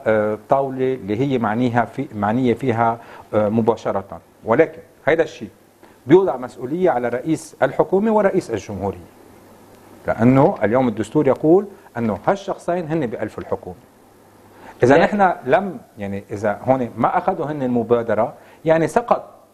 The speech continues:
Speaker 1: اتفاق الطائف بالآلية اللي هو وضعها لتشكيل الحكومات، وصارت الحكومات تشكل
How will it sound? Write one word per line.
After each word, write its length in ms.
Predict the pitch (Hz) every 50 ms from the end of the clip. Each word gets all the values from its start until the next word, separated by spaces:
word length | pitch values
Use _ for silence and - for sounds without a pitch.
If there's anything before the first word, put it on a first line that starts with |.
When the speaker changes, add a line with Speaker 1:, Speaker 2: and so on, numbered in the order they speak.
| _ _ _ _ -
Speaker 1:
اتفاق 480 | - - - 120 - - 156 147 - -
الطائف 560 | - - - 139 151 - - 190 208 208 - - - _ - - -
بالآلية 720 | 127 120 143 156 185 - 160 147 147 185 220 233 214 196 170
اللي 180 | 139 131 127
هو 340 | 120 160 208 208 185 175 160
وضعها 480 | 151 - 170 170 165 180 190 202 - - - - 143
لتشكيل 400 | 143 139 - - - - 160 147
الحكومات، 580 | 131 - - 131 - - 120 120 120 147 - - - - - - -
وصارت 380 | 160 - 220 247 247 240 220 202
الحكومات 560 | 185 - 190 - - 160 135 139 147 175 202 - - - _ _ _ _ _ _ _ -
تشكل 640 | 196 190 - 202 180 - - - - 135 147 - 254